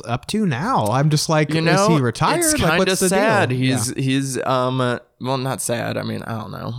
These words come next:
Speaker 2: Um, i-, an interesting subject right now, but he kind of, um, he's lately been directing those, like, um,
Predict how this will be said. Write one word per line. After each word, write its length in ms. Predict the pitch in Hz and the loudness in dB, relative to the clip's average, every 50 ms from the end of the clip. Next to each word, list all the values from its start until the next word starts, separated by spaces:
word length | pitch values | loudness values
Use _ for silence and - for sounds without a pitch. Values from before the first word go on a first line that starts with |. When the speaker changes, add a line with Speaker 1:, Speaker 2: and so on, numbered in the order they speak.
| - - | -8 -6
Speaker 2:
Um, 320 | 117 113 113 117 110 - | -4 -4 -4 -4 -6 -4
i-, 220 | - 110 - - 113 | -6 -6 -2 0 0
an 140 | 135 127 127 | 0 0 0
interesting 500 | 92 143 147 - 143 131 - - 127 117 | -2 -2 -2 -2 -2 -4 -4 -4 -4 -4
subject 480 | - - 151 143 123 110 117 123 - | 0 0 0 0 0 0 -2 -2 -2
right 140 | - 123 113 | -4 -4 -4
now, 140 | 110 117 113 | -4 -4 -4
but 140 | 113 110 127 | -4 -4 -4
he 120 | - 175 | -6 -6
kind 320 | - 185 170 165 160 156 147 131 | -6 -4 -2 -2 -2 -4 -4 -6
of, 80 | 113 - | -4 0
um, 300 | 120 135 131 127 127 127 | 0 2 2 0 0 -2
he's 480 | 120 - 120 131 123 131 127 120 110 113 | -2 -4 -4 -4 -2 -2 -2 -2 -4 -4
lately 380 | 107 117 131 127 - 113 123 120 | -2 0 0 0 0 0 -2 -2
been 180 | 110 120 117 | -2 -4 -2
directing 540 | 110 113 117 123 123 120 - - 120 120 117 | -2 -2 0 0 -2 -2 -4 -6 -6 -6 -2
those, 440 | 117 117 113 110 113 113 113 110 - | -2 0 0 0 0 -2 -2 -4 -4
like, 260 | 123 123 120 117 - | -2 -2 -2 -2 -4
um, 380 | - 120 117 113 110 110 110 110 | -4 -4 -2 -4 -4 -6 -8 -10